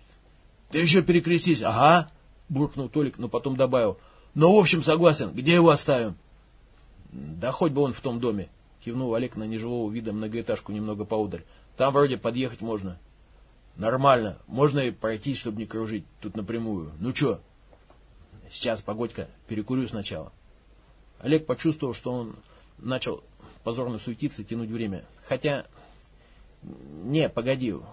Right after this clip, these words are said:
вот что сделаем. Он открыл заднюю дверцу джипа. Парень лежал на заднем сиденье, подогнув ноги, плотно завёрнутые в скатерть и перевязанные белевой верёвкой. Всё оттуда же, из той квартиры.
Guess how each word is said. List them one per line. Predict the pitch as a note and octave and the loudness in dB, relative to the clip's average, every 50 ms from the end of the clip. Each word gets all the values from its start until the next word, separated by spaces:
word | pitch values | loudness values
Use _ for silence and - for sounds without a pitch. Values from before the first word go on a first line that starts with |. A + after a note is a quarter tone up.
| - - | -14 -6
вот | A#2+ C3 D3 C#3+ | -2 -2 -2 0
что | - B2 A#2+ | -2 -4 -6
сделаем. | G#2+ A2+ B2+ A#2 G#2 F#2+ F2+ D2+ - _ _ _ _ - - - - _ _ - - - | -4 -4 -2 -2 -2 -2 -4 -8 -12 _ _ _ _ -20 -20 -20 -20 _ _ -20 -8 -2
Он | F3 G3 G3+ | 2 4 4
открыл | F#3 - - F3 F3+ D#3+ | 2 2 0 2 2 4
заднюю | D3 E3+ E3 D3 C#3+ C#3+ C3+ | 6 6 4 4 2 0 -4
дверцу | A#2+ C3 C3+ B2+ A2 - - - - | -4 -4 -4 -6 -6 -8 -12 -14 -10
джипа. | A2 G#2+ D3+ D#3 D#3 D3+ C3 - - - _ | -4 -2 0 0 0 -2 -6 -6 -8 -8 _
Парень | - D#3+ E3 D#3 C#3 | 0 2 2 2 0
лежал | C3 C3 B2 C3 C#3+ C3+ B2 G#2 | -2 -4 0 2 2 2 0 0
на | - B2+ B2+ B2 | -4 -6 -6 -4
заднем | A#2+ C3+ B2+ A#2+ A#2 A2+ | -2 -2 -2 -2 -4 -8
сиденье, | - B2+ B2+ C3+ D#3 D3+ C#3+ A#2 | -10 -8 -2 0 0 0 0 -2
подогнув | - - G#2+ A#2+ A#2+ B2 C3+ C3 A2 - | -8 -8 -6 -6 -6 -6 -6 -8 -6 -6
ноги, | C3+ C3 B2+ A#2 G#2+ G2 - - _ - | -6 -6 -6 -6 -8 -10 -12 -16 _ -10
плотно | B2+ C3 - - A#2+ A2+ | -10 -8 -6 -6 -6 -4
завёрнутые | A#2 B2 B2 B2+ A#2+ A#2+ A2+ - A#2 G2+ | -2 -2 -2 -2 -4 -4 -4 -6 -8 -8
в | - | -6
скатерть | - - D3+ C#3+ - G2 - - | -4 -2 -2 -2 -4 -6 -10 -12
и | G#2 | -10
перевязанные | - A#2+ A#2 B2 A#2+ C3 C3 A2+ A#2+ A#2 | -8 -8 -6 -4 -2 -4 -4 -4 -4 -8
белевой | A2+ A2 A#2+ A#2 A#2 A2+ B2 B2 | -6 -6 -6 -6 -4 -4 -4 -4
верёвкой. | A#2 A#2 B2 A#2+ G#2+ G2 - F2 F2 E2+ - - | -4 -4 -4 -4 -4 -6 -8 -12 -14 -14 -16 -12
Всё | - - C#3+ B2+ | -6 -4 -2 -2
оттуда | A#2+ - D3 B2+ A2 G#2 | -2 -2 -4 -4 -4 -4
же, | G2+ F#2+ | -6 -8
из | F#2+ - | -10 -10
той | - A2+ G#2 | -8 -10 -8
квартиры. | - A#2 A2 A2 - A2 F#2+ F2+ F#2 | -6 -6 -8 -8 -8 -10 -10 -10 -10